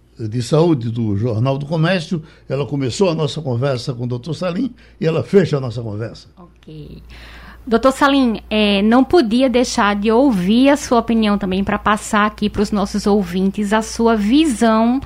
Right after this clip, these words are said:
Speaker 2: a sua opinião sobre um tema que tem sido bem discutido hoje, que tem que le-, levantado aí várias interrogações. A quarta dose. Essa quarta dose, nesse momento em que a gente vive, principalmente em que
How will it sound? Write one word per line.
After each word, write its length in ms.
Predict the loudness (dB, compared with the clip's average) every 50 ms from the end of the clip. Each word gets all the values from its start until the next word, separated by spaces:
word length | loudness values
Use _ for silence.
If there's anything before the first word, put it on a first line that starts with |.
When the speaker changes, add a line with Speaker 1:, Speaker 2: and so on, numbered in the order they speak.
| -8 -16 -20 -12 -6
Speaker 2:
a 120 | -4 -4 -4
sua 220 | -2 0 0 0
opinião 500 | 0 0 2 2 2 4 2 2 0 0
sobre 340 | 0 0 0 2 2 2 2
um 100 | 2 2
tema 320 | 2 2 2 4 4 2
que 160 | 0 -2 -4 -2
tem 180 | 0 0 0
sido 420 | 0 0 0 0 0 2 0 -2 -2 -4 -12 -18 -20 -14 -8 -6
bem 380 | -2 2 4 6 6 8 6
discutido 640 | 6 4 2 0 -2 -6 -4 -4 -4 -4 -4 -4 -2
hoje, 360 | 0 2 2 2 2 0 -2
que 140 | -6 -8 -8
tem 180 | -6 -6 -4
que 80 | -4 -2
le-, 200 | 0 0 0 0
levantado 680 | 0 0 0 0 0 -2 -4 -2 -2 0 0 0 2 2
aí 140 | 0 0
várias 420 | 0 2 2 4 4 4 2 2 0
interrogações. 880 | 0 -2 -2 -2 -2 -2 -2 -2 -4 -6 -6 -8 -8 -8 -8 -10 -14 -20 -20 -20 -20 -20 -20 -20 -16 -4 0
A 140 | 2 2 2
quarta 680 | 0 0 4 6 8 8 6 4 0 -2 0 2 2
dose. 600 | 2 2 0 -2 -2 -2 -6 -8 -8 -8 -8 -8 -8 -10 -14 -18 -18 -20 -8 -2
Essa 320 | 2 2 2 4 4 2 2
quarta 440 | 2 2 2 2 2 2 2 2 2
dose, 360 | 4 2 2 2 2 0 2
nesse 320 | 2 4 2 2 2 2
momento 440 | 4 4 4 4 4 4 2 4 4
em 80 | 2 2
que 100 | 2 0
a 60 | 0
gente 340 | 0 0 0 0 0 -2 -4
vive, 320 | -2 -2 -2 -2 -2 -4 -6 -4 0
principalmente 960 | 2 4 4 4 4 2 -2 0 2 2 2 2 2 2 0 -2 -2 -2 -4
em 80 | -4 -4
que 340 | -2 -2 0 0 0 -2